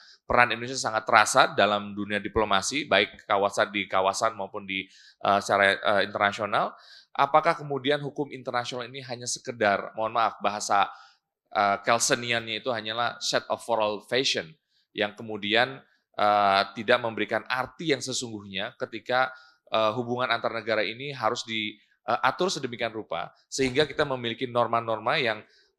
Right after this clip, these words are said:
eh, dapat dijadikan, eh, dasar berkehidupan bersama. Baik tidak hanya dalam tingkat, eh, sesama, eh, negara, tapi juga dalam lingkup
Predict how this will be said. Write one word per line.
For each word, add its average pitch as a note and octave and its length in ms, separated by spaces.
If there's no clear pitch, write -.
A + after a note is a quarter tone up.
eh, G#2 240
dapat A#2 400
dijadikan, A2+ 720
eh, G#2 160
dasar A#2+ 400
berkehidupan C3+ 640
bersama. F#2+ 400
Baik A#2+ 320
tidak D#3+ 320
hanya C#3 160
dalam A#2+ 320
tingkat, A#2+ 400
eh, G#2+ 240
sesama, G2+ 680
eh, F#2+ 120
negara, A#2 440
tapi D#3 240
juga C#3 240
dalam C3 400
lingkup D3 400